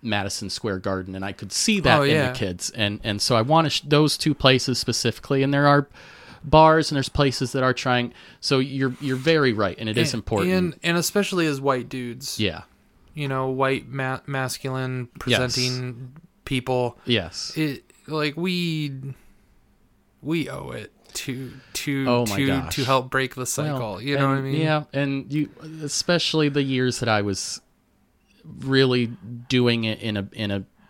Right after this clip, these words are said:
Speaker 1: performance aspect, uh, I definitely owe it back, 'cause that was a ugly scene at that, at the,
Speaker 2: Mm.
Speaker 1: the tail end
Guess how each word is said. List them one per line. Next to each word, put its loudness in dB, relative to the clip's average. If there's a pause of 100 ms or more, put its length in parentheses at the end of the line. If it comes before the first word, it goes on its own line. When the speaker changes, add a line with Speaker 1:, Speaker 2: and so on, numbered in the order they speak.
(800)
Speaker 1:
performance 0
aspect, 0
uh, -6
I -4
definitely -4
owe -2
it -8
back, -2
'cause -8
that -6
was -8
a -8 (120)
ugly -4 (480)
scene -6
at -14
that, -4
at -8
the, -10
Speaker 2:
Mm. -10
Speaker 1:
the 0
tail -4
end -8